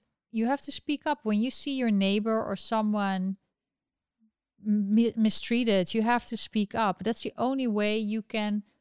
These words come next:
stop the government. That's the only way you can at least have your voice heard and help people, because maybe this time it was that person, but next time it could be you. So that's my philosophy. Um, I see someone say, "Tried Gab, but cannot get used to it."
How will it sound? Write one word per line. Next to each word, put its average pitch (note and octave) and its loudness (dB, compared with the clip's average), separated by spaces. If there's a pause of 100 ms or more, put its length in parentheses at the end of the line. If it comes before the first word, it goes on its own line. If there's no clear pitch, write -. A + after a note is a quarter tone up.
(140)
stop - -4
the G3+ -2
government. G3 -4 (640)
That's G#3 -4
the - -2
only C4 2
way A#3+ 0
you A#3 0
can A#3+ 0
at A#3 0
least B3 -2
have A#3 0
your A#3 -2
voice A#3+ 0
heard G#3 0
and G3 0
help A3+ 0
people, G#3 -4
because - -2
maybe A#3+ 0
this G#3+ 0
time G#3 0
it G3+ -6
was F#3+ -4
that C#4 0
person, G#3 -2
but F#3+ -4
next G#3 0
time A3+ 2
it A3+ -2
could A3 -4
be A#3 -2
you. C4 -2 (520)
So - -4
that's A3+ 0
my B3 2
philosophy. G#3 -2 (1500)
Um, B3+ 6
I A#3 4
see - 2
someone B3+ 4
say, B3 2
"Tried A3 2
Gab, C#4 2
but B3 -2
cannot A#3 2
get G#3 0
used A#3 0
to C#4 0
it." C4+ 4